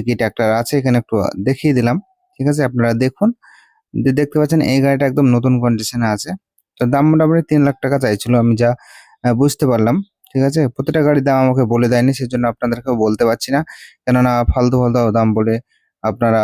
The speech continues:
বিভ্রান্ত হবেন। দেখতে পাচ্ছেন সাতশো চুয়াল্লিশ এবং পেছনে আছে একটা Novo গাড়ির, আহ, ডিআই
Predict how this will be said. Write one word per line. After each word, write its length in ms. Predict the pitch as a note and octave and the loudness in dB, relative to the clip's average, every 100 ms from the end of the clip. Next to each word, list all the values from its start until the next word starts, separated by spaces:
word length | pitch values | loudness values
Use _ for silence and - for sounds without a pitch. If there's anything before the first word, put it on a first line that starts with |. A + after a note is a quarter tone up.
| A2 | 0
বিভ্রান্ত 480 | G#2 A2 A#2 A#2 A2 | 0 0 0 0 0
হবেন। 280 | A#2 A2 D3+ D#3 | -2 0 0 0
দেখতে 220 | C#3+ - | -2 0
পাচ্ছেন 240 | C#3 C#3+ C#3 | 0 0 -2
সাতশো 260 | B2 - A#2+ | -6 -6 -8
চুয়াল্লিশ 540 | - C3 C3+ D3 D#3+ - - _ _ _ _ - | -4 0 2 2 0 -4 -16 _ _ _ _ -4
এবং 180 | A#2 A#2+ A#2+ | 0 2 0
পেছনে 340 | A#2+ D3+ E3+ D#3 | 0 0 2 2
আছে 160 | C3 C3+ | 0 -2
একটা 200 | A#2+ B2 | -2 0
Novo 300 | B2 B2 B2 A#2 | 2 2 2 2
গাড়ির, 280 | A#2 C3+ D#3+ - _ _ - | 2 0 -2 -12 _ _ -2
আহ, 280 | A#2 G#2+ G#2 | 0 2 2
ডিআই 400 | G#2 A#2 A#2+ A#2 | 0 0 2 2